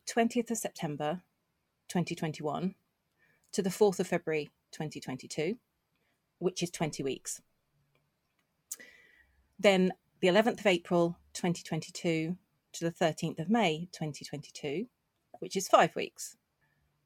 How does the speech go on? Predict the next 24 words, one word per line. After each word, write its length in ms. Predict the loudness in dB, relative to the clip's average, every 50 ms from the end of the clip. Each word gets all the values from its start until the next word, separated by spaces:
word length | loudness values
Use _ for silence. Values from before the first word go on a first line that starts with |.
| _ _ _ _ 0
The 360 | 2 2 4 4 2 2 0
sixth 320 | 0 2 2 2 2 0 -4
of 80 | 0
July 380 | 0 2 4 4 6 4 4 2
twenty 300 | 0 0 0 0 0 -2 -2
twenty-two 680 | -2 -2 -2 -4 -10 -6 -2 -2 0 0 0 -2 -4 -8 _ _
to 100 | -6 -6
the 120 | -4 -4 -6
seventh 460 | -4 -4 0 0 0 0 0 -2 -4
of 80 | -6 -6
July, 400 | -2 0 2 4 4 4 2 0 -6 _ _ _ _ _ _ _ _ _ -4
just 220 | -4 -4 -4 -10
two 200 | -8 -8 -8 -4
days. 400 | 0 2 2 2 2 0 -2 -8 -10 _ _ _ _ -20 _ -20 -20 _ _ _
The 80 | 4 6
nineteenth 500 | 6 8 6 6 4 2 0 -2 0 -6
of 80 | -4
July 380 | -2 0 0 2 2 2 2 0
twenty 260 | -2 -2 -4 -4 -4 -6
twenty-two, 540 | -6 -6 -6 -6 -6 -2 0 0 0 0 -2 -6 _ _ _ -4
just 200 | -4 -4 -2 -4
a 20 |
single 320 | -2 -2 -2 -2 -2 -4
day. 300 | -4 -2 0 0 -2 -2